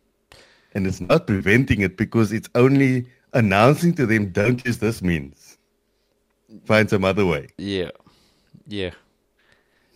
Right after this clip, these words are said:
Speaker 2: Exactly. When you think about that, actually, you know, I've never really, I mean, I was at the bank trying, I was at, when I was working for a bank, I was at the bank trying to implement the anti-money laundering,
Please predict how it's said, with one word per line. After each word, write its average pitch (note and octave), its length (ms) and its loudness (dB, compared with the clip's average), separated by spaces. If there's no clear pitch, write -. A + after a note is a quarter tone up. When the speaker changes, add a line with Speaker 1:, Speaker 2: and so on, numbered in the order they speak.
Speaker 2:
Exactly. A#2 440 -2
When A#2+ 140 -2
you B2 60 -2
think D3+ 200 -2
about B2+ 200 2
that, C3 160 0
actually, D3+ 220 -6
you A2+ 160 -2
know, B2+ 80 -4
I've A#2+ 260 -8
never D3+ 240 -6
really, A#2 180 -6
I B2+ 80 -2
mean, C3+ 100 -2
I D3 100 2
was C3 160 2
at G#2+ 120 -2
the G2+ 80 -6
bank G#2 320 -6
trying, A2+ 420 -6
I A#2+ 60 4
was B2+ 100 2
at, B2 160 -2
when C3+ 100 0
I C#3+ 40 2
was B2 100 -2
working B2 240 -2
for G#2+ 160 -4
a G2 40 -2
bank, F#2 360 -6
I G2+ 100 -6
was G2+ 120 -6
at - 140 -6
the E2+ 80 -14
bank F#2+ 360 -12
trying A2 440 -8
to F#2 460 -8
implement A2 680 -4
the G2+ 240 -6
anti-money G2 520 -6
laundering, F2+ 500 -8